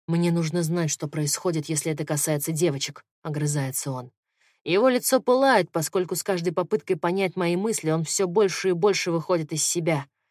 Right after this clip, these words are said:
Часть моих обязанностей заключается в том, чтобы помогать службе безопасности в Грейсон Мэннер, Грейсон Элит и в Энтерпрайзе. Я посвистываю и ухмыляюсь,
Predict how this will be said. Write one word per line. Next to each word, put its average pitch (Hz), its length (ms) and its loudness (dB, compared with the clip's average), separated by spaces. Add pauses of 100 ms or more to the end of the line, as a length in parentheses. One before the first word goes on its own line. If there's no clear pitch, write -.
(340)
Часть 156 320 0
моих 165 260 0
обязанностей 160 640 2
заключается 160 580 -2
в - 80 -8
том, 202 200 0
чтобы 170 280 -4
помогать 175 560 0
службе 165 320 -4
безопасности 156 680 -2
в 156 60 -2
Грейсон 165 440 0
Мэннер, 170 360 0 (280)
Грейсон 175 560 2
Элит 170 420 2
и 190 100 0
в 170 80 0
Энтерпрайзе. 156 680 0 (1000)
Я 240 240 2
посвистываю 165 880 -2
и 185 140 -2
ухмыляюсь, 160 800 -4